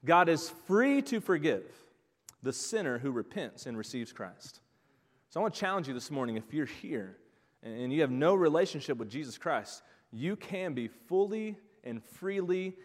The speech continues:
and finally forgiven through,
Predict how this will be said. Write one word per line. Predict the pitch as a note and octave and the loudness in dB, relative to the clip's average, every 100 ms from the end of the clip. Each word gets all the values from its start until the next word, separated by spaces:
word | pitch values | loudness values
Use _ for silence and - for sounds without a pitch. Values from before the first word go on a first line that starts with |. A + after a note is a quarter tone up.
| - | -8
and | B2+ A#2+ | -6 -6
finally | - - F3+ G3 G3 G3 G3 F#3+ - - _ | -6 0 4 4 2 0 0 -4 -12 -20 _
forgiven | - C#3 A#2 F3 F3 F3 F3 F3 - | 2 4 6 4 4 -2 -2 -8 -8
through, | C#3 B2+ A#2 | 0 0 0